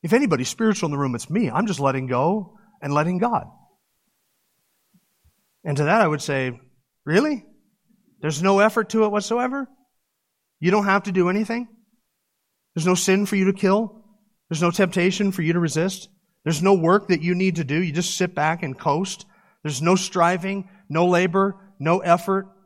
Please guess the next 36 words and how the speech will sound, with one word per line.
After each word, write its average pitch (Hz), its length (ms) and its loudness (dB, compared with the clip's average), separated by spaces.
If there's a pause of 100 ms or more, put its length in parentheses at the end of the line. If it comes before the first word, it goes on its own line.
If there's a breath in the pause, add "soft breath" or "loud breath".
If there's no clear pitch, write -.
(180)
no 165 140 0
cost, 185 680 0 (280)
no 160 160 2
work, 180 500 2 (180)
no 156 160 0
denying, 170 520 0
nothing 175 320 0
to 180 160 0
obey?" 160 440 -2 (380)
You're 147 80 -6
just 170 140 -2
gonna 170 120 0
sit 180 240 -4
back 175 280 2
and 170 100 -6
think 170 160 -6
that 147 120 -6
God 151 320 2 (240 loud breath)
himself 170 500 0
all 165 220 2
alone 160 300 0
is 143 120 -6
gonna 147 160 -2
make 151 280 -4 (140)
you 156 180 -4
holy? 202 380 0 (1000)
Now 170 60 -2
see, 190 140 0
neither 233 400 2
of 202 100 0
those 208 260 4
answers 202 480 -2
sounds 156 360 -2
right, 139 260 -2
does 120 220 -6
it? 85 120 -16